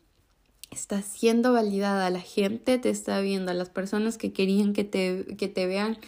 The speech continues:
que querías que te vean, te están viendo. Estás, eh, estás haciendo algo bien, ¿por qué n-, o sea, por qué no te sientes bien? Si, si estás haciendo lo que siempre quisiste, si estás logrando lo que siempre quisiste, si ya ahí tienes los cuadritos que tanto, que tanto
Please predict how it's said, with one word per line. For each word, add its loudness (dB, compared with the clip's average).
que 2
querías 4
que -2
te -2
vean, 6
te 2
están -2
viendo. 0
Estás, 0
eh, -2
estás -2
haciendo 6
algo 6
bien, 4
¿por -2
qué 2
n-, 0
o 0
sea, -2
por -2
qué -4
no -2
te 2
sientes -2
bien? 0
Si, -6
si 0
estás 0
haciendo 4
lo 6
que -2
siempre 2
quisiste, 0
si -2
estás -2
logrando 2
lo 2
que -4
siempre 2
quisiste, -4
si -6
ya 4
ahí 4
tienes 2
los 0
cuadritos 2
que 0
tanto, 4
que 6
tanto 6